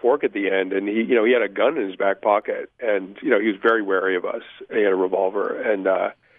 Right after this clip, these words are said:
and it was a sort of a tense encounter just 'cause I didn't know what he was gonna do. And he was extremely threatened by, you know, four people in, in a, you know, this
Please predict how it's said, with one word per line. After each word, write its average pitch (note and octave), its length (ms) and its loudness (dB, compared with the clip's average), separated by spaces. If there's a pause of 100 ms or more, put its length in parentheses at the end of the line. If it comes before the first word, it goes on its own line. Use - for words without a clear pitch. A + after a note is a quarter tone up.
(460)
and A2 140 2
it G#2+ 80 4
was A2+ 120 2
a A2 120 2
sort B2 140 4
of G2+ 60 -2
a G2 60 -2
tense G#2 300 -4
encounter F#2+ 680 -2
just A2+ 180 -2
'cause A2 160 -4
I G#2 60 6
didn't G#2 180 -2
know G2 100 4
what F#2 140 0
he G2 60 -4
was F2+ 120 -4
gonna F2+ 200 -2
do. F#2+ 220 2
And F2 80 -2
he G#2+ 60 -4
was G2+ 120 -2
extremely G#2+ 640 0
threatened G2+ 380 -2
by, F2+ 220 0
you G2 140 -10 (100)
know, F#2+ 120 -2
four - 220 0
people G2 360 -4
in, G2 140 -14 (240)
in G2+ 120 -4
a, G2 100 -2
you A#2+ 100 -2
know, F#2 240 0 (480)
this G#2+ 120 -2